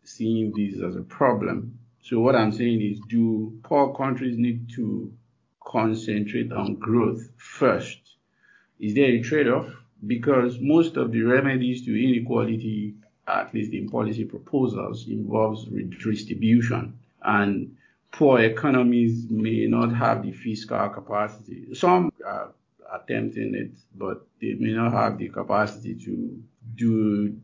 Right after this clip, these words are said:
the kind of redistribution that some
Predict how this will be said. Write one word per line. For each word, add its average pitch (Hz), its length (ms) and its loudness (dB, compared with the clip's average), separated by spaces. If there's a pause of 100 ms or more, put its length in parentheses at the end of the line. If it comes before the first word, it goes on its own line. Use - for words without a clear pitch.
the 104 260 0
kind 107 320 2
of 95 260 -2 (200)
redistribution 98 1200 -2
that 92 320 -2 (520)
some 95 960 -4